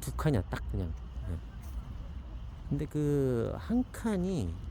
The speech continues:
한 사람이 딱 누우면은 거의 꽉 찰 정도로. 어.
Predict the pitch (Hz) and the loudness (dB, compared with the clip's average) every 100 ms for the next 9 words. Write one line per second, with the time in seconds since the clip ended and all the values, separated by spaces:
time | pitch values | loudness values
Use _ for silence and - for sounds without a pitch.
0 | - - 147 143 185 196 190 175 147 - | -6 -4 0 2 2 4 4 4 2 0
1 | 156 113 110 147 143 131 123 98 - - | 0 2 2 4 4 6 6 4 -2 -6
2 | - - - 139 139 101 - - 220 - | -6 -8 -2 -2 0 -2 -4 -2 0 2
3 | 104 95 87 85 - - - - - - | 2 2 0 -2 -6 -10 -10 -10 -10 -8
4 | - - - - - - - 104 | -8 -10 -10 -10 -8 -6 -4 -4